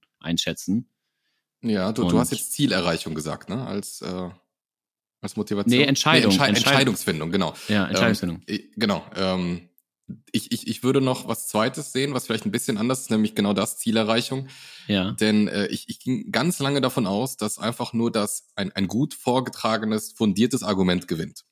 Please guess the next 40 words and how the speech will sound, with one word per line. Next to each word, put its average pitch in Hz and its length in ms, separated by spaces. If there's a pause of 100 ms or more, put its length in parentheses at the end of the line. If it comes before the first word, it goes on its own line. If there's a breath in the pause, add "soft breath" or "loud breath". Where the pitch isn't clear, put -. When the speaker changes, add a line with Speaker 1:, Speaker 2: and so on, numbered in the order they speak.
Speaker 2:
Das 90 220
ist 120 120
natürlich, 110 440
wie 92 80
wir 87 80
alle 85 240
wissen, - 180
Quatsch. - 380 (260 soft breath)
Speaker 1:
So 120 160
wurden 151 200
wir 135 80
auch 123 120
erzogen, 120 380
muss 85 140
man 87 100
dazu 80 220
sagen, 85 100
Speaker 2:
Ja, 98 160
Speaker 1:
ne? 117 200
Speaker 2:
tatsächlich. 107 420
Speaker 1:
Äh, - 20
ein, 113 280 (220 soft breath)
eine 110 180
Diskussion 139 500
ist 131 120
ein 117 120
Kampf 76 360
und 101 80
den 101 100
muss 104 140
man 101 140
gewinnen. 80 360 (500)
Speaker 2:
Genau, 120 640
und 92 120
zwar 101 200
mit, 107 340
äh, - 120
rationalen, 98 720
logischen 85 400
Argumenten. 92 600